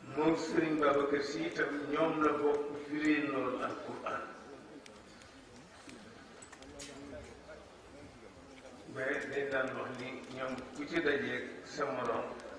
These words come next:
da nga ko naan sama cheikh. Te Abdi moom magoon Serigne Babacar Sy lool, waaye bu dajeeg moom du ko naan sama cheikh, Serigne Babacar Sy ni ko sama cheikh,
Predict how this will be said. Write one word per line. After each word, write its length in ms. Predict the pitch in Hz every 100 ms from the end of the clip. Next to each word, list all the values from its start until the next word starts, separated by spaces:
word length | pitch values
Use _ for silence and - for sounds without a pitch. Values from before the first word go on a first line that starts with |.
| -
da 120 | 117
nga 80 | 120
ko 80 | 123
naan 240 | 117 117
sama 260 | 113 - 139
cheikh. 380 | - - 135 - - - - - - - - - - - - - - - - - - - - -
Te 380 | - - - 139 - - -
Abdi 360 | 135 135 151 - 127 120
moom 260 | 131 131
magoon 420 | 135 131 151 175
Serigne 280 | - 147 135
Babacar 480 | 135 135 131 - 139
Sy 200 | - -
lool, 460 | 135 151 165 185 180 - - - - - - - - - - - - - - -
waaye 260 | - 139 -
bu 80 | 147
dajeeg 340 | 147 147 143
moom 180 | - 135
du 80 | -
ko 120 | 135
naan 180 | - -
sama 240 | 135 -
cheikh, 320 | - - - - - - - - - - - - - - -
Serigne 320 | - 151 147
Babacar 380 | 139 131 - -
Sy 100 | -
ni 120 | 120 117
ko 80 | 117
sama 240 | - 117 -
cheikh, 340 | - - -